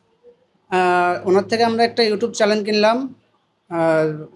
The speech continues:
ওনার সাথে কথা বলে যেটা জানতে পারলাম, আসলে ভাইয়া অনেক ভালো, খুব বিশ্বস্ত লোক। এর আগেও অসংখ্য YouTube চ্যানেল এবং মনিটাইজেশন করা পেজ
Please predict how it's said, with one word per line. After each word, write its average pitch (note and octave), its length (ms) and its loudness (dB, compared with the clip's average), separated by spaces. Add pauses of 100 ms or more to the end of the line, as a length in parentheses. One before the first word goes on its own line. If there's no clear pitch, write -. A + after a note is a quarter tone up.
(200)
ওনার G#3 140 2
সাথে B3+ 280 0
কথা A#3+ 200 2
বলে C4 200 2
যেটা A#3+ 240 2
জানতে A3+ 300 2
পারলাম, G#3+ 380 2
আসলে G3+ 300 0
ভাইয়া F#3+ 240 2
অনেক F#3+ 280 0 (100)
ভালো, F#3 400 0 (260)
খুব F3 100 -6
বিশ্বস্ত F3+ 420 0
লোক। G3+ 260 2
এর F#3 160 2
আগেও F#3 380 2
অসংখ্য F3+ 440 2
YouTube F3+ 320 0
চ্যানেল F3+ 360 2
এবং F3 260 2
মনিটাইজেশন E3+ 720 0
করা E3+ 440 0 (360)
পেজ F3+ 560 0